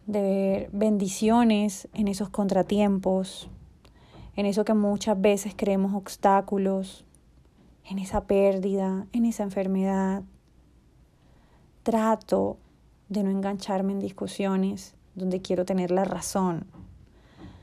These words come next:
¿Por qué? ¿Por qué les digo esto? Porque sé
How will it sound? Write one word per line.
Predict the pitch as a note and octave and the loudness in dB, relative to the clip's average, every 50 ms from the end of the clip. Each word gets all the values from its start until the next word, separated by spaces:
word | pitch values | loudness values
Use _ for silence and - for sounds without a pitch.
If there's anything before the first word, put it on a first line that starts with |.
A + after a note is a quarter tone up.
| - - - _ - - - - - - - | -20 -20 -20 _ -20 -20 -20 -20 -20 -6 -2
¿Por | - A#3+ A#3+ - | 0 0 0 0
qué? | - A#3 A#3+ B3 - - - - | 0 -2 -2 -2 -2 -4 -8 -6
¿Por | - G#3 - | -6 -6 -4
qué | - - B3 C4 | -2 4 6 6
les | C4+ C4+ | 6 6
digo | B3+ C#4+ C4+ C#4+ C#4+ C#4 | 6 6 6 8 8 8
esto? | C4 A#3+ G#3 - - G#3 F#3+ | 8 6 2 -2 -6 -6 -4
Porque | G3 G3 F#3+ - G#3 F#3+ | -4 -4 -4 -4 -8 -8
sé | - - A#3 G#3+ G3 F3+ F3+ | -4 -2 0 2 2 0 -2